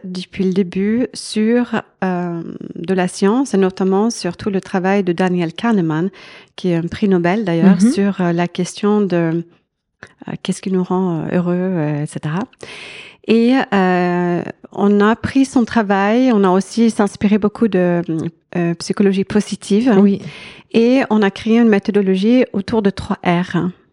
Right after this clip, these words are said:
Speaker 1: euh, qui décrit donc les trois leviers principaux de bonheur et bien-être au travail. Donc le premier, c'est relation.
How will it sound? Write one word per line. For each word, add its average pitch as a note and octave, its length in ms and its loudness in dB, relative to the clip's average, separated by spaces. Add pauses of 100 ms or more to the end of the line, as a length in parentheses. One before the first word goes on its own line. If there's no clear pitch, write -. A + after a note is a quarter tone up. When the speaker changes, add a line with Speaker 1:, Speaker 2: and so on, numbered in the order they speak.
(880)
Speaker 1:
euh, F3+ 280 0 (100)
qui A#3+ 260 2
décrit A#3 380 0
donc A3 240 0
les F#3 80 0
trois G3+ 280 -2
leviers F#3+ 440 0
principaux F#3 580 -4
de E3+ 100 -4
bonheur F3 480 -2
et D#3+ 40 -6
bien-être D#3+ 360 -6
au F3 40 -12
travail. F3 340 -10 (540)
Donc F#3+ 120 -2
le F#3+ 60 0
premier, G#3+ 380 2
c'est - 160 -2
relation. F#3 640 0